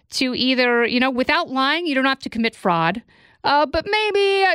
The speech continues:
talk your way onto a private jet. I don't know how you do it. Sure, I've done it in the past. Um,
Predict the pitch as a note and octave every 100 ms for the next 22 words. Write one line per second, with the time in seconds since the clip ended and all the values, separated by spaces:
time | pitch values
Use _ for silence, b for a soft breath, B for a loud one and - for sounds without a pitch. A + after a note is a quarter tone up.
0 | E4+ D#4+ E4 F4+ F4 F4 F4 F4 - F4
1 | E4+ C#4 F#4+ E4+ - G#3+ B3+ F#4 D4 A3
2 | F3+ F3+ A#3+ - _ - - F4 A4+ F4+
3 | D#4+ B3+ A#3 G#3 - F3+ G3 E3 B3 -
4 | - _ b b b - A3 G3 G#3